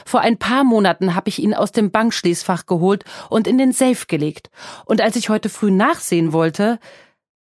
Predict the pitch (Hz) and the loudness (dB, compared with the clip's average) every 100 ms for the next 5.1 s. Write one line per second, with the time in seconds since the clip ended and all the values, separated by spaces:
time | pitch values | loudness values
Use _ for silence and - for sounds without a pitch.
0 | _ 208 - 262 - 220 208 196 190 - | _ -4 -4 -6 -6 -4 0 0 0 -4
1 | 185 185 180 - 233 214 160 151 156 156 | 0 0 -2 0 0 2 0 0 0 0
2 | 180 190 _ _ 190 185 175 196 226 190 | 0 -2 _ _ -4 0 0 0 0 0
3 | 185 180 - 247 - 202 - 180 175 - | -2 -2 -2 0 0 -2 -4 -4 -2 -2
4 | 170 - 131 185 202 175 - 160 156 151 | -2 -2 0 2 0 0 -4 -4 -2 -4
5 | 117 | -6